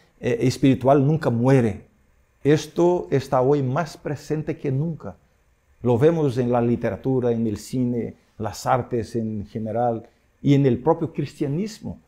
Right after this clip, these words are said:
La mayoría de los grupos cristianos adoptan esta creencia de un alma inmortal. Es cierto que hay pasajes de la Biblia que dan cabida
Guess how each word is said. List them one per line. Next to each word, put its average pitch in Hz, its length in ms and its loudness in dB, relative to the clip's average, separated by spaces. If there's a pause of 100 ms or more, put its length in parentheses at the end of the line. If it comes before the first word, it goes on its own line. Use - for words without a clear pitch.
(580)
La 120 120 2
mayoría 196 440 6
de 180 80 6
los 135 180 4
grupos 156 260 0
cristianos 147 520 -2
adoptan 131 540 0
esta 160 300 -6
creencia 143 640 -4 (280)
de 131 240 8
un 139 200 4
alma 170 440 2
inmortal. 110 800 0 (840)
Es - 160 -4
cierto 208 300 0
que 139 140 0
hay 127 100 2
pasajes 117 520 -4
de 113 80 -2
la 107 60 -2
Biblia 151 260 -2
que 135 160 -2
dan 127 320 0
cabida 120 720 0